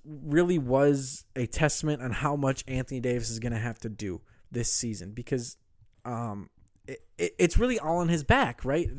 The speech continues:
I mean, thirty points, it, thirty points, twelve rebounds,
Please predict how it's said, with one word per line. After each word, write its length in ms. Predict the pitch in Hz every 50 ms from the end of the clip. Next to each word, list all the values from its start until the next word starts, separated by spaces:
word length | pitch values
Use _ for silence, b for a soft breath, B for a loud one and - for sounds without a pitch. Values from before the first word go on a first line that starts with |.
| - - -
I 60 | 160
mean, 200 | 156 156 147 139
thirty 360 | 135 - 170 175 196 208 220
points, 420 | - - 180 165 156 147 143 - B B B B B B B B
it, 260 | - 180 180 - - - - - -
thirty 300 | - - 180 190 214 202
points, 280 | - 185 170 165 - -
twelve 220 | 160 151 147 139
rebounds, 400 | 143 139 131 131 127 127 127 -